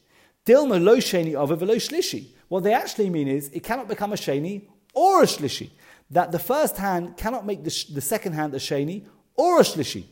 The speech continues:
because they actually disagree with the entire stringency of our Mishnah. They consider that one hand cannot affect a second hand at all.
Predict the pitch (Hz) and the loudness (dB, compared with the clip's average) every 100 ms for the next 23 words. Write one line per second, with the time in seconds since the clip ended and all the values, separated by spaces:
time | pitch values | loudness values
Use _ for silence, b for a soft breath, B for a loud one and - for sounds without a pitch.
0 | _ _ _ _ _ _ _ _ 165 - | _ _ _ _ _ _ _ _ -6 -2
1 | 226 214 190 160 196 240 - 214 214 - | 0 2 0 -2 -4 -6 -8 -6 -6 -6
2 | 208 220 202 208 196 208 247 196 - 254 | -4 -4 -4 -4 -4 -4 -4 -4 -4 -4
3 | 220 165 175 175 185 208 247 - 113 - | -4 -4 -2 0 0 -2 -4 -4 -12 -18
4 | B B B 208 220 - 185 165 - 262 | B B B 4 4 2 -2 -4 -4 0
5 | 165 123 135 B B B 156 160 226 277 | 0 0 -4 B B B -2 2 2 0
6 | 180 170 160 156 - 233 277 240 185 - | 0 -2 -2 -6 -8 -4 -4 -4 -8 -2
7 | 226 - - - 208 202 165 160 160 156 | -2 -2 -8 -8 -6 -6 -6 -4 -4 -4
8 | 156 180 131 - | 4 4 4 -2